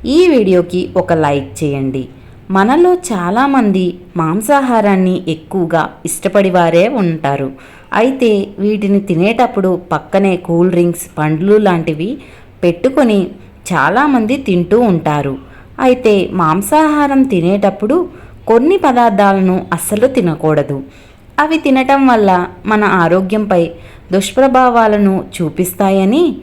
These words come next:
వైద్య నిపుణులు అంటున్నారు. అలాగే చాలామంది కోడిగుడ్లను వండేటప్పుడు గుడ్లను కడగకుండా ఉడకబెడుతూ ఉంటారు. కానీ అలా చేయటం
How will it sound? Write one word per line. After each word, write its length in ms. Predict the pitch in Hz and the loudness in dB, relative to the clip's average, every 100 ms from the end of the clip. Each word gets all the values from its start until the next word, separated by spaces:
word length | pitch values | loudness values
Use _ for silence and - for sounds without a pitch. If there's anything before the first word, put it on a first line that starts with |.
| - - - | -18 -16 -2
వైద్య 360 | 165 160 175 | 2 2 2
నిపుణులు 500 | 285 302 226 196 190 302 - 185 | 0 2 2 2 4 0 0 -2
అంటున్నారు. 640 | 180 180 170 160 147 135 139 - - - - - | 0 0 0 0 -2 -4 -10 -20 -20 -20 -20 -4
అలాగే 500 | 208 208 269 262 226 208 - - | 0 2 2 2 2 2 -2 -6
చాలామంది 760 | 165 165 240 294 285 226 196 180 - - | -2 2 2 2 2 2 0 -2 -6 -4
కోడిగుడ్లను 760 | 160 170 240 254 214 226 208 190 | 0 2 2 0 0 0 2 2
వండేటప్పుడు 720 | 160 175 196 196 185 202 294 269 - - - - | 0 0 0 0 -2 0 0 0 -10 -20 -20 -10
గుడ్లను 520 | 160 170 165 262 285 | -4 -2 2 2 2
కడగకుండా 720 | 269 175 170 208 220 226 208 185 - - - - | 0 0 2 0 0 0 2 0 -2 -8 -14 -2
ఉడకబెడుతూ 600 | 165 175 202 202 190 254 262 | 0 2 2 0 0 2 2
ఉంటారు. 420 | 185 156 143 143 135 - - - - | 2 0 -2 -4 -8 -18 -20 -16 -4
కానీ 300 | 175 170 233 359 - - - | 0 0 0 -2 -6 -16 -4
అలా 260 | 190 247 311 262 | 0 2 2 0
చేయటం 380 | 220 196 190 | 0 2 0